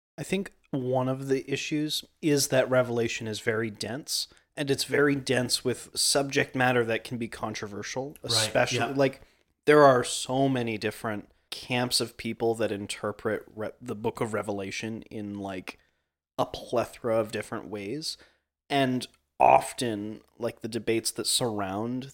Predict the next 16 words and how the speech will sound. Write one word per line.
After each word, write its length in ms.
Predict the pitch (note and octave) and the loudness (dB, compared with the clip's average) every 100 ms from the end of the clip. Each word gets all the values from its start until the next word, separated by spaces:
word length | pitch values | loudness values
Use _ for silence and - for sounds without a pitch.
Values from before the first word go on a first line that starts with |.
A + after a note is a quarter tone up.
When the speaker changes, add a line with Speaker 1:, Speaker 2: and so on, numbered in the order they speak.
| - | -6
Speaker 1:
these 580 | B2+ B2+ A2+ - - - - | -4 -4 -4 -6 -6 -10 -16
camps 560 | - C3+ C#3 - - - _ _ _ - | -6 -2 -2 -2 -6 -8 _ _ _ -4
is 220 | B2+ A2 | -4 -4
very, 800 | - G#2 G2+ A2 A2 G#2+ G#2 G#2 - _ - | -8 -12 -6 -4 -2 -2 -4 -8 -12 _ -14
toxic's 500 | - E3 E3 C3+ - | -2 0 0 -2 -4
the 120 | - | -4
wrong 300 | A2+ G#2+ G#2 G#2 | -2 -2 -4 -8
word, 240 | G#2 G#2 _ _ _ _ _ - | -8 -10 _ _ _ _ _ -8
uh, 280 | A#2+ A#2 A2+ - | -4 -4 -4 -10
heated. 480 | - E3+ C#3+ E2 - _ _ _ _ - | -12 -8 -8 -10 -14 _ _ _ _ -12
Speaker 2:
Okay. 260 | B2+ A2 A2+ - - | -6 -6 -8 -10 -6
Speaker 1:
It, 180 | D#3 | -6
it 80 | D3+ | -2
gets 200 | E3 E3+ | -2 -2
very 220 | D#3+ D#3+ | -2 -2
heated, 560 | B2+ - - D#3+ G#2+ - | -2 -8 -4 0 0 -2